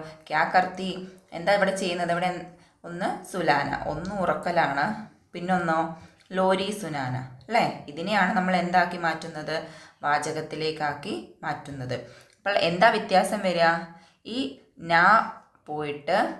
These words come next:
തീ ആയി മാറും. കണ്ടില്ലേ? പഠാന, ഇവിടെ പഠാന എന്നായിരുന്നു, അതെന്തായി? ഇവിടെ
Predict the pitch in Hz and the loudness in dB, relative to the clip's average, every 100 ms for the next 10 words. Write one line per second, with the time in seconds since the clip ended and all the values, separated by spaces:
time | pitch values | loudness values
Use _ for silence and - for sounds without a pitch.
0 | - _ 214 214 240 233 156 151 175 147 | -16 _ -10 -6 -4 0 2 2 2 0
1 | 135 - 202 202 185 139 139 170 165 156 | 0 -4 -2 -2 0 -2 -2 -2 2 4
2 | 147 143 151 180 196 143 - - 151 180 | 4 2 4 6 6 4 -6 -10 -4 -2
3 | 185 156 143 143 143 156 175 180 147 143 | -2 0 2 2 4 4 6 6 4 2
4 | 147 143 156 202 - - - - 175 196 | 0 -6 -6 -6 -8 -16 -18 -4 0 2
5 | 190 175 175 170 165 170 | 4 6 6 2 -4 -2